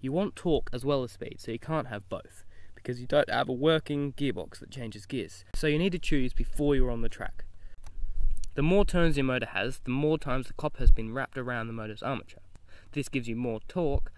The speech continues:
but less turns will be faster, with less torque, so it is your choice to compromise.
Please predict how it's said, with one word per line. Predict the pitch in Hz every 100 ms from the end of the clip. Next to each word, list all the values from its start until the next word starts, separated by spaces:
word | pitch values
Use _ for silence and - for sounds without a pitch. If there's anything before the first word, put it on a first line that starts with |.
| -
but | - -
less | 131 -
turns | - 151 120 120 120
will | 117
be | 107
faster, | - 160 117 - 95 101 - - -
with | 107
less | 127 127 -
torque, | - 107 - -
so | - 127
it | 123
is | 120 110 - -
your | - 151 143
choice | 135 123
to | -
compromise. | - 117 - 98 - -